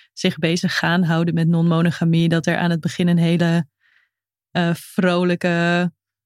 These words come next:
eh, ecstasy-achtige neiging is om er heel veel over te praten. Dus ga ook lekker op zoek naar mensen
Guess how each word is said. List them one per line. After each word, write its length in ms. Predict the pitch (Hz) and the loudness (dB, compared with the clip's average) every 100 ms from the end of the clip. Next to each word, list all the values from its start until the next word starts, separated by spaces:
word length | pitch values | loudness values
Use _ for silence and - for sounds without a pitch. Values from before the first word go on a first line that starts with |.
| _ _ | _ _
eh, 560 | - 85 85 - - - - - | -4 -2 -2 -2 -4 -6 -10 -14
ecstasy-achtige 2250 | - 202 - - 202 - 196 190 196 - 190 - - 208 - 196 190 180 175 170 - - | -6 -4 -4 -4 -2 0 0 0 0 0 -4 -4 -4 -2 0 0 0 -2 -2 -4 -6 -4
neiging 500 | 196 165 190 - 190 | -2 0 -2 -2 0
is 140 | 190 | 0
om 60 | 190 | 2
er 80 | 185 | 0
heel 160 | 190 | 0
veel 120 | 185 175 | 0 0
over 220 | 185 185 | 0 0
te 100 | 185 | -4
praten. 520 | - 170 175 - 160 | -2 -2 -2 -6 -6
Dus 160 | 170 - | -6 -4
ga 200 | 175 170 | -2 -2
ook 100 | 170 | -2
lekker 260 | 175 - | -4 -2
op 100 | 180 | -6
zoek 160 | - 185 | -4 -2
naar 140 | 180 | 0
mensen 240 | 170 180 | 2 0